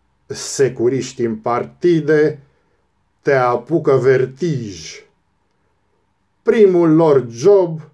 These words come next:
să desfințeze Sij. Să nu răspundă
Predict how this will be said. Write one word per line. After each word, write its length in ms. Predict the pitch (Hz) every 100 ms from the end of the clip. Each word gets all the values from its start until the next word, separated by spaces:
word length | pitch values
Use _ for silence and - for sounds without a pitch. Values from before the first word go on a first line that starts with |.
| _ _ _ _ -
să 580 | - - - - 160 151
desfințeze 1400 | 151 143 - - 139 135 131 135 170 156 143 151 151 139 _ _ _
Sij. 880 | - - - 196 180 156 123 107 90 - - _ _ _ _ _ _ _ _ _ _ _ _ _ _ -
Să 320 | - 104 80 90
nu 220 | 120 185
răspundă 880 | 175 165 - 147 147 143 135 135 135